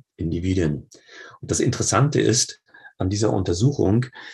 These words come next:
dass festgestellt wurde, dass der Anflug schon ab null Komma sechs Grad im Winter stattfindet. Da macht normalerweise kein Entomologe Lichtfang.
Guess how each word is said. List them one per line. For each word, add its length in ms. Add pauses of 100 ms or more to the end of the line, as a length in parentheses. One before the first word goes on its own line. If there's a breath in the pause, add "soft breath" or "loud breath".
(320 loud breath)
dass 440
festgestellt 640
wurde, 320
dass 200
der 120
Anflug 380
schon 180
ab 160
null 160
Komma 280
sechs 300
Grad 360
im 160
Winter 240
stattfindet. 680 (280 soft breath)
Da 80
macht 260
normalerweise 640
kein 320
Entomologe 600
Lichtfang. 680